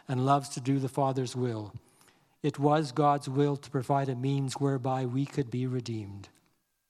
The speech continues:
Because of the outflow of Trinitarian love for each other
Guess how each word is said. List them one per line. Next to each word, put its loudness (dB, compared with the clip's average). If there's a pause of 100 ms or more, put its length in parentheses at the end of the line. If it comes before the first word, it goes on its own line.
(480)
Because 0
of 0
the 4
outflow 4
of -8
Trinitarian 0
love 2
for 2
each -2
other -4